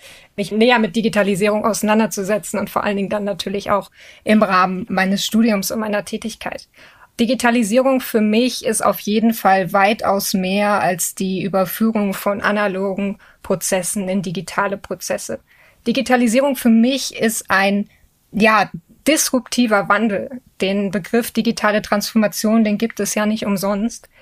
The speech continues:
der unterschiedliche Facetten,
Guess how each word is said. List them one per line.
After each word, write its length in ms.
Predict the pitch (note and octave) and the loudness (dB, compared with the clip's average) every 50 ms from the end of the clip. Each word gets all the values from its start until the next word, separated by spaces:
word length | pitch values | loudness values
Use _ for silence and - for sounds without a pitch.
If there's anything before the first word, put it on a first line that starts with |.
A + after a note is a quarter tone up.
| _ - _ _ _ _ | _ -20 _ _ _ _
der 160 | - A3+ A3 - _ | 2 2 2 0 _
unterschiedliche 920 | _ C4 D4+ D#4 - B3 A3+ - - A#3 A3 - - G#3 G3+ - - G3+ F3+ | _ 0 0 2 0 0 0 0 0 -2 -2 0 -2 -4 -4 -2 -2 -4 -4
Facetten, 720 | - - G3 - - - G#3+ G#3+ _ - G#3+ G3 G3+ G#3+ | -2 -2 -2 -2 2 2 2 0 _ -2 -2 -2 -2 -4